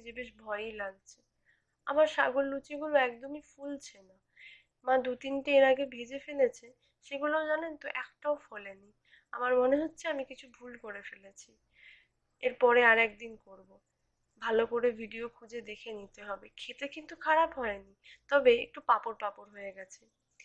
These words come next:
বাবা মা হয়তো খাবে না, মা খেয়েছে, বাবা খাবে কিনা জানি না, তবে ভাই খাবে, ভাই লুচি খেতে খুব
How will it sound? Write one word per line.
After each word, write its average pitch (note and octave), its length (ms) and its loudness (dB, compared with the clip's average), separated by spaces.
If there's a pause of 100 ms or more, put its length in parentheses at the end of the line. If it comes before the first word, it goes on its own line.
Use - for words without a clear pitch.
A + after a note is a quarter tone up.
(320)
বাবা G#3 180 8 (100)
মা A#3 140 6
হয়তো B3+ 200 6 (120)
খাবে A3 320 2
না, G#3 80 -12 (420)
মা G3+ 100 8 (160)
খেয়েছে, B3+ 440 -2 (220)
বাবা G3+ 260 0
খাবে G#3 260 -6
কিনা A3 200 -10 (100)
জানি G3+ 240 -4
না, C#4 140 -4
তবে G#3+ 160 -8 (120)
ভাই A3+ 180 6 (160)
খাবে, F#3 200 -14 (120)
ভাই G3+ 200 0
লুচি A3+ 240 -18
খেতে A#3 200 -16 (100)
খুব B3 120 -20